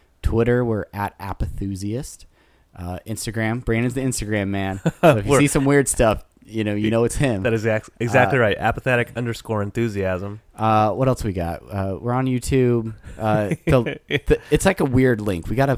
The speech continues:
Speaker 1: we gotta fix that
Speaker 2: Yeah,
Speaker 1: somehow.
Speaker 2: yeah, you're right.
Speaker 1: Um, just search Apathetic Enthusiasm on YouTube. You'll find us. Uh, and, and is that it? I think
Speaker 2: Yeah.
Speaker 1: that's it.
Speaker 2: Man, I, I,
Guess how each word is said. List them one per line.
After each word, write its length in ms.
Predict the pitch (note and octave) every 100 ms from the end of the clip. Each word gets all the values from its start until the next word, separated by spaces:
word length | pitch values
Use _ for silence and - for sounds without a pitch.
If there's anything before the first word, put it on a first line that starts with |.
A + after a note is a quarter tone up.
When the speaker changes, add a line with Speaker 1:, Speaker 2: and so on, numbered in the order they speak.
| -
Speaker 1:
we 60 |
gotta 160 | B2+ A2
fix 300 | - G#2 -
that 140 | B2
Speaker 2:
Yeah, 140 | C#3 A2+
Speaker 1:
somehow. 160 | G2+ G#2
Speaker 2:
yeah, 40 | G#2
you're 180 | G#2
right. 180 | G2+ G2 - -
Speaker 1:
Um, 580 | A2+ G#2+ G2 F#2 F2+ - _
just 360 | - D3 - -
search 240 | - D3+ C#3+
Apathetic 380 | A#2+ A2 G#2+
Enthusiasm 600 | G2+ - G2+ F#2 F#2 F2+ F2
on 120 | E2+
YouTube. 280 | E2+ - E2+
You'll 100 | E2+
find 260 | F2+ D#2+
us. 100 | E2+ - - - _ -
Uh, 640 | A2+ A2 G#2 G2+ G#2 G2+ - -
and, 340 | A#2 A#2+ A#2 _ _ _ _ -
and 220 | A2+ A2
is 100 | A2+
that 140 | C3+ D3
it? 240 | G3 C4 _ _
I 40 | A#2
think 120 | -
Speaker 2:
Yeah. 200 | G#2+ A#2
Speaker 1:
that's 120 | A2+ C#3
it. 240 | G3 - -
Speaker 2:
Man, 220 | D#3 D#3 C#3+
I, 120 | D#3+
I, 200 | A2+